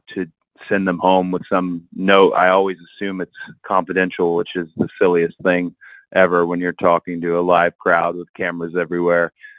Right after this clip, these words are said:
Um, I'm very happy about being Cody Rhodes again. Uh, the details of it all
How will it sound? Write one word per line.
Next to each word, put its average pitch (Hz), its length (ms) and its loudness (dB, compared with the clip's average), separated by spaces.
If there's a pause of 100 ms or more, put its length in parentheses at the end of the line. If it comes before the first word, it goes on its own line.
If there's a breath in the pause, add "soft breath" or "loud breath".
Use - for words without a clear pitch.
(400 loud breath)
Um, 92 280 -2
I'm 95 200 -2
very 98 320 4
happy 82 480 -6 (460)
about 82 420 -2 (240)
being 92 420 -6 (220)
Cody 95 300 2
Rhodes 90 420 4 (220)
again. 95 500 -2 (500 loud breath)
Uh, 80 220 0 (200)
the 92 100 2
details 104 580 4
of 95 160 0
it 95 80 2
all 95 380 2